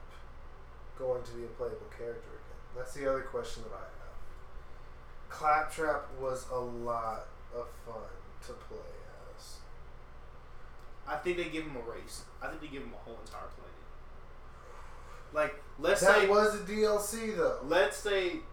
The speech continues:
Speaker 2: that he had a whole entire planet of just him, or he has
Speaker 1: Well, Borderlands one,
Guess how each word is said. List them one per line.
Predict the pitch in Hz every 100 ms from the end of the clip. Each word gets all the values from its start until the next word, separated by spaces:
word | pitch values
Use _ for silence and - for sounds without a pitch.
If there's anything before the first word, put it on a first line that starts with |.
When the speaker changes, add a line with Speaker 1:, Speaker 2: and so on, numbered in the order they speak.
| - -
Speaker 2:
that | 220 156
he | 160
had | 143
a |
whole | 123 147
entire | 147 156 131
planet | 117 139 143 156 131
of | 123
just | 131 -
him, | 139 143 -
or | 131
he | 185
has |
Speaker 1:
Well, | 185 175 165 156 151 151 151 147 147 143 139 - - - - - - - -
Borderlands | 165 185 185 185 180 175
one, | 202 202 175 170